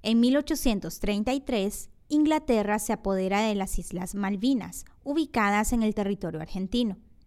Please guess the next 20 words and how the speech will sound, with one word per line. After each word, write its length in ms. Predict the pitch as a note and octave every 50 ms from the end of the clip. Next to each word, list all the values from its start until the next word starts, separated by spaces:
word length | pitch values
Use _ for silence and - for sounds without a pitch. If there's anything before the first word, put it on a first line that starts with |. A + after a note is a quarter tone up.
| _ _ _ - _ _ - - - - - _ -
En 160 | B3+ C4 C4+
mil 160 | C#4 D4+ D#4
ochocientos 600 | F4 F4 - E4 C#4+ - A#3 G3 F#3+ F3+ E3+ - -
treinta 320 | - A#3+ C4+ C#4 D#4 E4+
y 40 | E4+
cuatro, 520 | E4+ - A3+ G3 F#3 - G3+ G3 A3 - - - - - - -
Inglaterra 760 | - D#4 D#4 D4+ E4 E4 D#4+ - A#3+ G#3+ G3+ F#3+ G3 F#3+ F#3+ -
amplía 480 | - A3+ G#3+ G3+ - - A3+ G#3+ G#3+ G#3+
el 100 | A#3 A#3
territorio 500 | C4 A#3+ G#3 G#3 - - G3+ G3 G#3 G#3+
de 120 | G#3+ G3+
Belice 600 | F3+ F3 F#3 G3+ A3 B3 - - - G#3+ G#3 A3+ - - - - _ -
y 80 | D#4+
se 120 | C#4 - D#4+
apodera 460 | D#4+ - D4+ C#4 A#3 G#3+ G#3+ A3 A#3
de 100 | A3+ G#3+
Islas 380 | G#3 F3+ F3+ - D#3+ E3+ F#3 F3+
de 100 | F#3+ F#3
la 120 | F#3 F#3
Bahía. 420 | F#3+ G3 G3+ A#3 B3+ A#3 F#3 -